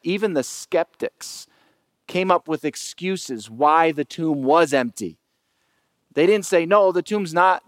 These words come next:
empty. Jesus is still in the tomb." No, they came up with excuses to say why there was an empty tomb. Why would the skeptics do that? Because there was an empty tomb.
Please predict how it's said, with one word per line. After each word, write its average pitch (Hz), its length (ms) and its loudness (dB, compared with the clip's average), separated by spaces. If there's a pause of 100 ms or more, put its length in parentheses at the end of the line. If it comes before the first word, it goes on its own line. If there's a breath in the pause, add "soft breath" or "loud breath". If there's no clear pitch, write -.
(200)
empty. 180 500 0
Jesus 180 400 -4
is 165 100 -4
still 196 220 2
in 185 80 0
the 175 80 -2
tomb." 185 220 -2
No, 170 160 4
they 156 100 2
came 185 220 -2
up 175 100 2
with 156 140 -4
excuses 160 840 -2
to 175 100 -10
say 180 520 2 (340 soft breath)
why 185 380 4
there 185 160 2
was 170 260 2
an 156 100 -4
empty 151 280 -4
tomb. 165 480 0 (680)
Why 175 300 2
would 208 120 2
the 180 60 -6
skeptics 160 540 -6
do 214 180 0
that? 135 260 0
Because 185 440 0
there 196 160 4
was 190 340 2
an 196 100 0
empty 160 380 -2
tomb. 175 560 -2